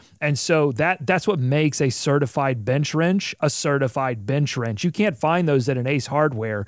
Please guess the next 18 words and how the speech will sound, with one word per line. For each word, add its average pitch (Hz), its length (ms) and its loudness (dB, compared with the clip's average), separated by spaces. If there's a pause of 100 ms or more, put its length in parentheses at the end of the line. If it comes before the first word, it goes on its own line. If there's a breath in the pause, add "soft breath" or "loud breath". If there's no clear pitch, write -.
(360 loud breath)
You 139 120 0
know, 147 140 2
those 165 260 2
are, 160 160 4
those 170 300 2
are 175 100 4
really 160 380 4
rare 147 320 2
birds. 123 580 0 (220 soft breath)
And 139 100 -4
I 135 80 0
think 147 220 -2
Jalen 151 340 0
McDaniels 139 440 -2
is 117 180 -8
capable 175 640 0
of 190 100 -6
that. 220 300 0